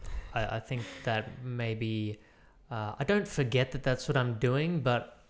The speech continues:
I think perhaps it can, you know, you have those moments where you have a,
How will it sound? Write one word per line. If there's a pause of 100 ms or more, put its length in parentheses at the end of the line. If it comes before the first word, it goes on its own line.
I
think
perhaps
it
can,
you
know,
you
have
those
moments
where
you
have
a,